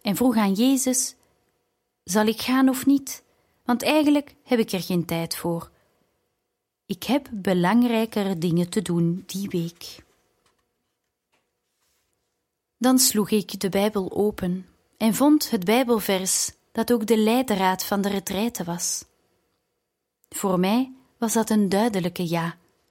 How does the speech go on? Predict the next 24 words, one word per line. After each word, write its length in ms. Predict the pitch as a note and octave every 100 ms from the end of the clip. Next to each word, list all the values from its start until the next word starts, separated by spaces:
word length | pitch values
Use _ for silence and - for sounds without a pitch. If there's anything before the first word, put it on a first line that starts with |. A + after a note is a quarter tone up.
| _ _ -
Ik 240 | - -
moet 440 | F#3 C#4 E4+ - -
er 200 | F#3+ F#3
naartoe 400 | F3+ - F3+ F3
gaan. 380 | F3+ E3 E3+ - _ _ _ _ _ _ _ _ _ _ _ _ _
De 160 | F#3+ G3
retraite 720 | F#3 - G#3+ C4 B3+ A3 A3 _ _
was 240 | - G3+ -
voor 200 | G#3+ G3
mij 200 | G#3+ B3+
dan 200 | G#3+ F3+
ook 200 | F3+ -
heel 340 | - F#3 G3
vruchtbaar. 840 | E3+ E3 E3+ - - E3 D#3+ - _ _ _ _ _ _ _ _ _ _ _ _ _ _ _ _ _
Het 180 | - -
werd 360 | A#3+ A3 -
duidelijk 640 | G3 A#3+ B3+ G3 F3 - - - - -
dat 160 | A#3
ik 100 | B3+
het 180 | B3+ B3+
klooster 600 | - B3+ C#4+ - - F3
waarvan 420 | F#3 F3+ G3+ G3
pater 400 | F3 G3 G#3+ G#3
Bernard 600 | E3+ F#3 F3 F3+ A3+ A#3